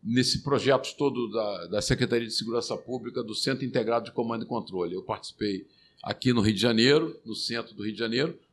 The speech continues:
participei do, da Copa do Mundo, que a polícia, a, o Ministério da Justiça contratou pra Copa do Mundo, eu participei desse.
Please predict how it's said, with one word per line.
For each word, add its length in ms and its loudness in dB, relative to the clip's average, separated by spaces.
participei 460 -2
do, 200 -4
da 140 0
Copa 320 0
do 100 0
Mundo, 400 0
que 120 -4
a 80 0
polícia, 680 -2
a, 140 -4
o 40 -6
Ministério 360 2
da 80 2
Justiça 420 -2
contratou 500 0
pra 140 0
Copa 300 -2
do 100 -6
Mundo, 400 -2
eu 60 -4
participei 340 -8
desse. 240 -12